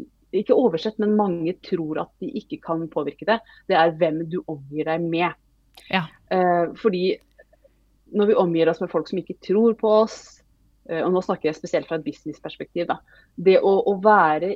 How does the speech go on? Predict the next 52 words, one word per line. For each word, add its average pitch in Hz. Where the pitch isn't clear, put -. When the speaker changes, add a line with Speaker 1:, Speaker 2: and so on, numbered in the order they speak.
Speaker 1:
i, 175
eh, 170
omgivelser 165
som 202
ikke 170
tror 156
på 151
deg, 196
som 208
ikke 190
tror 160
at -
ideen 156
din 165
er 143
noe 147
å 160
satse -
på, 175
som 180
ikke -
tror 151
at -
du 160
kan 165
få 151
det -
til, 202
det 196
er -
ingenting 165
som 180
tar 156
deg 170
ned 170
på 170
skalaen 147
fortere 147
enn 165
det. -
Men 185
når 185
du 185
har 185
noen 170
som 185
tror 277
på 269
deg, 294
som 170
ser -
potensialet, 208